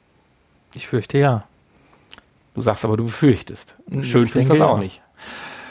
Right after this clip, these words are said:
Speaker 1: Tja, man wird halt sehen, wie die anderen, äh, Hersteller Fortschritte machen und wir können dann leider nicht mithalten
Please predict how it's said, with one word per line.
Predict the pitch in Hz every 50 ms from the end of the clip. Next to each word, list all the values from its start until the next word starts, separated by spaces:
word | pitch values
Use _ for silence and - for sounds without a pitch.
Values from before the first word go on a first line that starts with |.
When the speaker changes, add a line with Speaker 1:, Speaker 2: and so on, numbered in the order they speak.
| - - - - - - - - - - - _ _ _ _ _ _ _ _ _ _ _ _ - - -
Speaker 1:
Tja, | - - - 127 117 110 110 - - - - - - - - - _ _ _ _ _ _ _ _ _ _ _ _ _ _ _ -
man | 147 123 123 120
wird | 123 131 131 -
halt | 127 123 120 120 -
sehen, | - - - 117 110 120 131 135 135 143 131 120
wie | 123
die | 120 - -
anderen, | - 117 123 131 135 131 131 135 135 127 - - - - - - - - - - -
äh, | 135 131 131 - 135 135 - - - - - - - - - - - - - - - -
Hersteller | 135 131 127 - - - 123 120 120 120
Fortschritte | 117 - - 160 - - - 110 - 113
machen | 107 104 107 110 123 151 165 - - -
und | - - 117 117 113 - - - - - - - - -
wir | 127 123 120
können | - - 123 123 123
dann | 117 117 113
leider | 113 113 117 120 123 117
nicht | 117 117 -
mithalten | 151 147 147 - - - - - - - - - - 113 107 104 - - 113 104